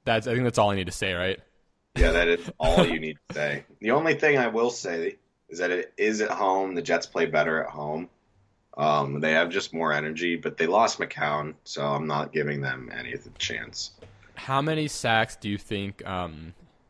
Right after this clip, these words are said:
Speaker 1: Ingram and Bosa combined for? <laughs>
Speaker 2: Oh, man.
Speaker 1: <laughs>
Speaker 2: Uh, maybe, like, four.
Speaker 1: Yeah, I, I was gonna say, like, over under four point five on it.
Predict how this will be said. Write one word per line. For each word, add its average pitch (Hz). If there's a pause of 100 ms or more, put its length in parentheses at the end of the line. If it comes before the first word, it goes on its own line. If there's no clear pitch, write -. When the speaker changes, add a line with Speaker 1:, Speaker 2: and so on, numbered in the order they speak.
(120)
Speaker 1:
Ingram 98
and 87
Bosa 85
combined 78
for? 82
<laughs> - (2250)
Speaker 2:
Oh, 87
man. 78
Speaker 1:
<laughs> - (4000)
Speaker 2:
Uh, 104
maybe, 78
like, 73
four. 73 (100)
Speaker 1:
Yeah, 110
I, 120
I 123
was 127
gonna 135
say, 143
like, 127
over 110
under 98
four 98
point 87
five 90
on 87
it. 87